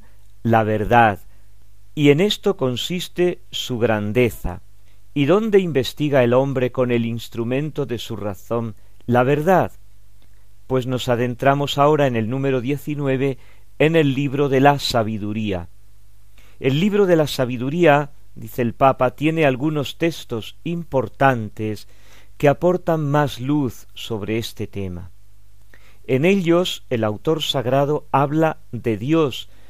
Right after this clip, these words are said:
que se da a conocer por medio de la naturaleza. Hasta ahora, el Papa había presentado la estructura propia de la razón,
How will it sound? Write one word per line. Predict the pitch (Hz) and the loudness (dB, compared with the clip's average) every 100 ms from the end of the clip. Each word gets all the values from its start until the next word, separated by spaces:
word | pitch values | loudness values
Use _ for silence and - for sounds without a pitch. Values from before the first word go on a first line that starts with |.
| - - | -16 -4
que | 147 | -2
se | - 135 | 0 0
da | 131 175 139 | 4 6 4
a | |
conocer | - 180 151 120 - 139 131 - - - - - - | 2 -2 -2 -4 0 2 2 -4 -14 -16 -14 -12 2
por | 170 156 | 2 4
medio | 143 143 139 147 147 - | 2 2 2 2 0 -2
de | 123 127 | 2 4
la | 117 113 | 4 4
naturaleza. | 110 - 104 104 110 107 - 82 - - - - | 0 -2 0 2 2 0 -4 -10 -10 -16 -16 -16
Hasta | - 117 - 131 | -6 -4 0 4
ahora, | 160 170 147 151 - | 6 6 4 0 -4
el | 113 - | -6 -2
Papa | 110 110 131 | -2 0 0
había | 123 139 | 2 -2
presentado | - 127 - 127 117 120 131 131 - - | -2 -8 -6 -6 0 0 0 -4 -12 -4
la | 120 127 | 4 4
estructura | 123 - 120 - 165 165 147 | 4 -6 -10 -6 0 2 2
propia | 147 151 143 120 | 0 0 2 4
de | 117 | 4
la | 110 | 4
razón, | 104 101 - 185 156 101 | 2 -6 0 0 0 -4